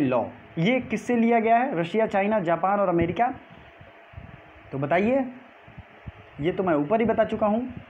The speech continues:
देखते हैं फिर भी कितने लोगों का सही होता है, मैं live देख रहा हूँ।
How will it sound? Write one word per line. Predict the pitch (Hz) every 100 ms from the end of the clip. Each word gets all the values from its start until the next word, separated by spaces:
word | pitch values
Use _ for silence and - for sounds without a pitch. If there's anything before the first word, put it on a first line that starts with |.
| - - - -
देखते | 151 156
हैं | -
फिर | - 180
भी | 185
कितने | 220 208
लोगों | 220 220
का | 220
सही | 220 220
होता | 220 226
है, | 247
मैं | 160
live | 147 160 190
देख | 165 196
रहा | 214
हूँ। | 214 247